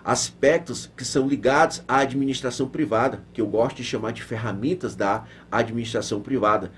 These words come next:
Então, eu vou te mostrar esse contexto. Então, com esse mnemônico, ele é um mnemônico que serve de orientação para a nossa preparação. Até os pontos que nós devemos focar,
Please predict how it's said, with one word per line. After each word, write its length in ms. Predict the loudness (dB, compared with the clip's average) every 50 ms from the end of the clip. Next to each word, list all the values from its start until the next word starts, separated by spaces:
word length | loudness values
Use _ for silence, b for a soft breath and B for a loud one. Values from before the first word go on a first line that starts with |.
| B B B
Então, 180 | 0 2 4
eu 40 | 4
vou 80 | 4 2
te 100 | -2 -2
mostrar 300 | -4 -6 -4 -2 -2 -2
esse 160 | -2 -4 -6
contexto. 500 | -4 -4 -4 0 2 2 2 2 0 -6 B B B B B B
Então, 260 | -4 2 4 4 4
com 160 | 4 4 6
esse 240 | 6 6 4 4 -2
mnemônico, 720 | -4 0 2 2 2 4 4 6 6 6 4 2 -2 -6 -2
ele 100 | 2 4
é 20 | 4
um 60 | 4
mnemônico 640 | 4 4 4 4 4 4 4 2 2 2 -2 -8
que 100 | -10 -12
serve 520 | -12 -8 -2 2 4 8 8 6 6 4 -6
de 220 | -8 0 2 4
orientação 640 | 4 4 4 0 0 0 -2 -2 -2 -2 -4 -4 -2
para 200 | -2 0 0 0
a 20 |
nossa 260 | 0 0 -2 -4 -4 -4
preparação. 600 | -4 -4 -4 -2 -2 -2 -2 -2 -2 -4 -4 -4 B B B B B B B
Até 280 | -2 -2 2 4 4
os 160 | 4 4 2 -2
pontos 320 | -2 -2 -2 -2 -2 -4
que 80 | -2 0
nós 180 | 0 0 2
devemos 380 | 2 2 2 2 0 -4 -4 -4
focar, 440 | -2 -2 0 2 2 0 0 0